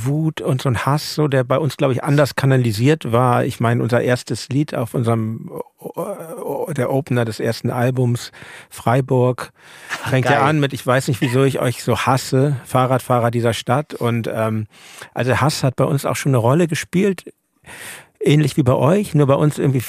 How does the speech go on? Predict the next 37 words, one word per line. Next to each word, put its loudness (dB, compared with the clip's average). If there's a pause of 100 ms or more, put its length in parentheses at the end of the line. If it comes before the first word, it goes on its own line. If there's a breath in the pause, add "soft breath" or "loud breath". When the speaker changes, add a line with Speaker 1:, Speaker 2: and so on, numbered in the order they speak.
Speaker 1:
wahrscheinlich 0
auf -6
skurrilere, 2
abseitigere 0
Sachen. 0
Aber 2 (260 loud breath)
es -6
war 2
für -4
uns -2
irgendwann, 0
als -6
dann -4 (600 loud breath)
erst -2
diese -4
Wutbürger 2
kamen, 0
da -4
in -8
Stuttgart 0
und -2
dann 0
Pegida 0
in 0
Dresden, 0
irgendwie 2
war 0
das -4
für -4
uns 0
ein -2
großes -4
Thema, 2 (340 loud breath)
dass -4
wir 0
gesagt -2
haben, 0